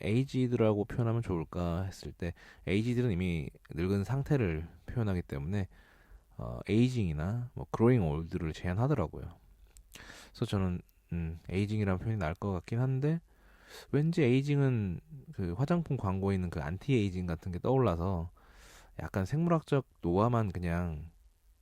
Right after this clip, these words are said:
음, 느껴지긴 했지만 뭐 그로잉, 그로잉 올드라든가 게팅 올드라는 표현보다는,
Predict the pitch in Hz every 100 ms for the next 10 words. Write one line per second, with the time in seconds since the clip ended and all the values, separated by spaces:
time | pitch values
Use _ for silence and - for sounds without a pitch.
0 | - 82 78 82 90 98 87 95 113 -
1 | 95 110 143 160 _ _ _ _ - -
2 | _ _ _ _ _ - - - - -
3 | - 76 - 110 139 113 - 110 143 104
4 | 85 85 80 71 71 71 85 92 107 87
5 | 82 78 87 82 82 82 - 127 123 107
6 | 80 78 85 82